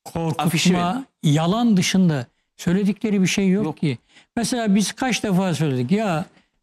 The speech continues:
Speaker 1: Muhalefet Türkiye'ye çok lazım. Demokrasilerde ana muhalefet çok önemlidir. Projelerinizi söyleyin. Mesela eleştiriyorsunuz. "Siz gelince ne yapacaksınız?" Yok öyle bir şey. Şeyden, tefecilerden üç yüz milyar dolar getirecekti.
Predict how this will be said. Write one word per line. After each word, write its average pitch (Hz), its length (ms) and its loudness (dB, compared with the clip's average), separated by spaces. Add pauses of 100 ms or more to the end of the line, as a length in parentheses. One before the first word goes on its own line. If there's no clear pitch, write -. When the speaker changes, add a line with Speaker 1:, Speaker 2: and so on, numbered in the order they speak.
Speaker 1:
Muhalefet 208 580 -2
Türkiye'ye 185 380 0
çok 180 300 -2
lazım. 123 380 0
Demokrasilerde 202 800 0
ana 156 220 2
muhalefet 185 480 -2 (380)
çok 214 220 -4
önemlidir. 190 640 2 (720)
Projelerinizi 262 840 2
söyleyin. 165 460 0
Mesela 208 320 0
eleştiriyorsunuz. 220 920 0 (300)
"Siz 254 300 0
gelince 262 420 2
ne 254 40 2
yapacaksınız?" 196 680 0
Yok 202 240 -2
öyle 160 180 0
bir 135 60 0
şey. 131 200 -2 (640)
Şeyden, 175 460 -2
tefecilerden 190 720 2
üç 214 220 0
yüz 190 100 4
milyar 196 360 2
dolar 196 240 0
getirecekti. 170 840 0